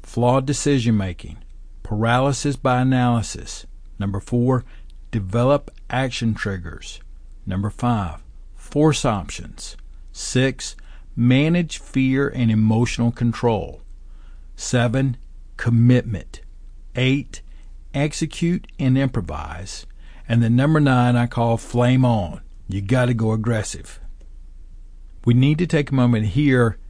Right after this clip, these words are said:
and highlight a couple other things in situational management. We want to expand on the issue of our initial appearance to the opponent. Peter describes a useful concept to consider. He calls it either psyching out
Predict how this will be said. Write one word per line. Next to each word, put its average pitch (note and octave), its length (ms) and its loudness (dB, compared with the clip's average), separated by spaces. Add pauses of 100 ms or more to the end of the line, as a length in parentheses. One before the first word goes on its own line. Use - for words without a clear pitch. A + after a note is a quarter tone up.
and F#2+ 160 -2
highlight C3 420 0
a G#2 60 -2
couple D#3+ 440 -2
other C#3 260 2
things A2+ 380 0
in G2+ 100 0
situational G#2+ 720 -2
management. G2 540 -2 (560)
We A#2 120 6
want D3 260 8
to E3+ 120 6
expand D#3 680 2
on E3+ 120 6
the C3+ 200 2
issue A#2+ 420 2
of A#2 220 -2
our G#2 320 0
initial B2 720 4
appearance E3 560 2
to C3+ 220 4
the C#3 100 4
opponent. A#2 480 2 (840)
Peter F#3 260 2
describes B2 600 2
a F#2 60 -4
useful B2+ 540 0
concept B2+ 500 -2
to A2+ 60 -6
consider. G#2+ 500 -2 (400)
He - 180 -4
calls C3 320 2
it A2 220 -2
either G#2+ 240 0
psyching E3+ 640 0
out A#2 400 0